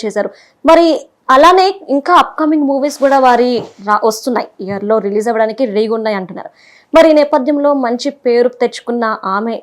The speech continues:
ఎందుకు ఈ కేసులో ఇరుక్కోవాల్సి వచ్చింది? నిజంగా అసలు ఆవిడ ఆ రాబరీ చేశారా? దీని వెనుక కారణం ఏంటి అనే విషయాన్ని మనం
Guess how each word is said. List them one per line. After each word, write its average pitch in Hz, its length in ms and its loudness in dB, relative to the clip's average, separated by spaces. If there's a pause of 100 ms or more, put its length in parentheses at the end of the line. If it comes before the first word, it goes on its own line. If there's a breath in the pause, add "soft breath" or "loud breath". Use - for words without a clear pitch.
ఎందుకు 254 260 -4
ఈ - 20 -2
కేసులో 247 380 -2
ఇరుక్కోవాల్సి 220 460 -4
వచ్చింది? 214 280 -12
నిజంగా 254 380 -6
అసలు 311 380 -2 (380 loud breath)
ఆవిడ 254 240 4
ఆ 247 220 4
రాబరీ 208 400 0 (120)
చేశారా? 240 560 2 (280)
దీని 240 160 -2
వెనుక 240 380 2 (160)
కారణం 247 440 0
ఏంటి 233 260 -4
అనే 220 160 -2
విషయాన్ని 220 340 -4
మనం 226 220 -2